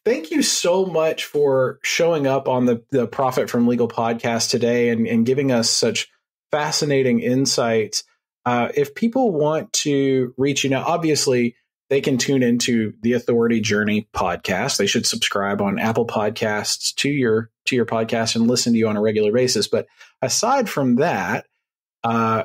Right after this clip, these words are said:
how can they find you and best start a conversation with you?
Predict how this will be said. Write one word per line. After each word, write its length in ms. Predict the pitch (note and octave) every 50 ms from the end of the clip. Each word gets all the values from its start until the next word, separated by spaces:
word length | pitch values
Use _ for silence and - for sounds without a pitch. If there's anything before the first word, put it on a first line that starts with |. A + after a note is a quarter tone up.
| -
how 380 | - - - - E3 G#3 A3+ G#3+
can 260 | - - F#3 F3+ E3+
they 480 | D#3+ D3 C#3+ C#3+ C#3+ C#3+ C#3 C3+ A#2 - -
find 400 | - - C#3+ C3 C3+ C3+ C3+ C3+
you 140 | C3+ C3 B2
and 180 | A2+ A2 G#2+
best 360 | B2 B2 B2 A#2+ - - - -
start 260 | - - C3 A#2 A2+
a 40 | F#2
conversation 680 | - A#2 G#2 G2 - F#2 - D#2+ D#2 - - F#2 F#2 -
with 160 | - -
you? 60 | -